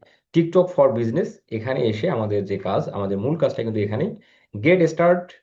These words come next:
get started, আহ, with TikTok for Business। ওকে, এখন নিচের দিকে আসার পর এখানে দেখতে পাচ্ছেন যে already have an account। আমাদের যদি already আগে থেকে অ্যাকাউন্ট থাকে তাহলে log in করবো না, আমাদের কোনো log in, আমাদের কোনো অ্যাকাউন্ট আগে থেকে নেই, আমরা মাত্র তৈরি করতেছি। ওকে, যে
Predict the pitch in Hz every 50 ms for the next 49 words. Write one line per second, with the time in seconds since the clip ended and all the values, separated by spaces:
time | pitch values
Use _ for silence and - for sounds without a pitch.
0 | _ _ _ _ _ _ _ _ _ _ _ _ _ 98 104 143 156 160 151 156
1 | - 170 165 180 180 180 - - 120 113 113 120 127 139 143 - - 156 147 -
2 | - 156 151 - - - 110 107 107 104 113 120 117 120 160 190 - - - -
3 | 101 98 104 131 165 - - - _ _ _ _ _ _ _ _ _ - 107 107
4 | 151 147 151 147 147 147 147 147 151 135 - - 131 120 - 139 160 170 160 -
5 | 113 110 113 127 123 120 120 120 123 127 123 - 135 127 123 123 101 110 107 110
6 | 120 123 127 135 117 101 113 113 131 117 113 113 - 147 147 131 107 101 - -
7 | _ _ _ 95 101 107 120 117 123 123 135 123 113 113 113 117 120 127 117 110
8 | 113 117 120 135 123 117 113 127 127 131 143 143 175 170 160 135 120 107 104 104
9 | 95 92 95 92 98 113 117 107 101 101 110 110 - - 127 117 113 113 127 127
10 | 127 - - _ _ _ _ _ _ - 104 113 127 127 135 139 131 123 127 135
11 | 139 139 135 - - 113 120 113 123 123 123 127 156 165 131 101 - - 107 107
12 | 117 123 113 110 113 117 - - 170 156 131 110 104 98 98 92 - 95 - -
13 | - - _ _ _ _ _ _ 110 101 - 98 - - - _ _ _ _ 101
14 | 123